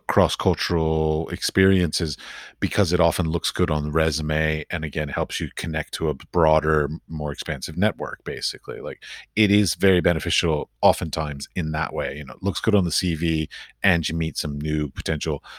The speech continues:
donors, supporters, whatever kind of thing.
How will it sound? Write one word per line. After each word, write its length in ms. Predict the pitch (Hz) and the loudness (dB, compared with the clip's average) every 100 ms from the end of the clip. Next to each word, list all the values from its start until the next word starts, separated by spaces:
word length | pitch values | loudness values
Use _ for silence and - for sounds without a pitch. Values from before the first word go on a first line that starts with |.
| - | -2
donors, 540 | - 95 90 82 78 73 | 4 6 6 2 0 -2
supporters, 1000 | - - 90 85 78 78 73 69 71 - | -4 0 2 2 2 0 -2 -2 -6 -4
whatever 640 | 78 76 80 76 78 71 76 | -2 0 0 0 -2 -4 -6
kind 180 | 71 | -10
of 80 | 73 | -10
thing. 320 | - 76 64 | -10 -10 -10